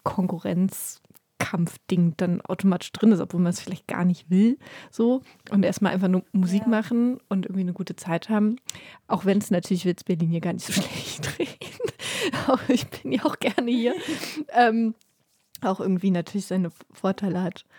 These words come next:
Speaker 2: Ähm, ich war tatsächlich bis gestern in Berlin und ich muss sagen, ich hatte echt ein paar richtig schöne Tage dort. <laughs>
Speaker 1: Ja. Ja, bevor wir gleich auch über das Album natürlich reden, äh, bleiben wir noch so ein bisschen beim,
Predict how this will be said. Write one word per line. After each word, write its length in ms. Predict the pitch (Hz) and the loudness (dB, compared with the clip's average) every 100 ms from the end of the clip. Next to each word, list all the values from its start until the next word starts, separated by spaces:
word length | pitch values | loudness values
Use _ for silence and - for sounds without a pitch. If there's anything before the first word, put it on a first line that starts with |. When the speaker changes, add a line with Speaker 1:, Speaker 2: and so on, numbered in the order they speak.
| - - - - - - _ _ _ _ _ _ _ - - - - - - - - | -20 -20 -20 -20 -20 -20 _ _ _ _ _ _ _ -20 -20 -20 -20 -20 -20 -18 -4
Speaker 2:
Ähm, 340 | 220 220 220 202 | -2 0 -2 -4
ich 140 | 233 | 2
war 120 | 254 | 4
tatsächlich 400 | 254 254 240 233 | 6 2 0 -4
bis 140 | 247 233 | -8 -2
gestern 380 | 233 240 220 196 | -2 -2 -2 -2
in 120 | 196 | -2
Berlin 460 | 196 202 208 208 | -4 -2 -2 -4
und 300 | - 185 185 | -6 -8 -8
ich 200 | 185 190 | -8 -10
muss 140 | 208 208 | -8 -4
sagen, 200 | 196 208 | -2 -2
ich 100 | 208 | -6
hatte 220 | 214 202 | -10 -10
echt 200 | 202 - | -10 -12
ein 60 | 208 | -10
paar 380 | 208 208 196 - | -8 -6 -8 -12
richtig 240 | 233 226 | -14 -14
schöne 300 | - 233 226 | -12 -10 -10
Tage 340 | 247 247 214 185 | -10 -10 -6 -6
dort. 280 | 165 175 196 - 269 - | -6 -6 -6 -8 0 4
<laughs> 480 | 349 381 - 339 - - _ _ _ _ _ _ | 6 4 2 -6 -8 -20 _ _ _ _ _ _
Speaker 1:
Ja. 220 | - 208 - - - - | -2 -2 -2 -20 -20 -2
Ja, 220 | 220 180 - | 0 0 0
bevor 240 | 220 247 | 2 2
wir 80 | 311 | 4
gleich 260 | 233 285 - | 2 2 0
auch 100 | 226 | -2
über 140 | 220 | 0
das 140 | 190 | 0
Album 240 | - 285 233 | 0 2 2
natürlich 420 | 165 - 190 - | 0 -2 -6 -2
reden, 300 | 175 190 247 - | 0 0 -2 -2
äh, 180 | 208 | -2
bleiben 220 | 175 220 202 | -2 -2 0
wir 40 | |
noch 100 | 190 | 0
so 60 | 185 | 0
ein 60 | |
bisschen 240 | 214 208 175 | -2 0 -2
beim, 180 | 175 | -2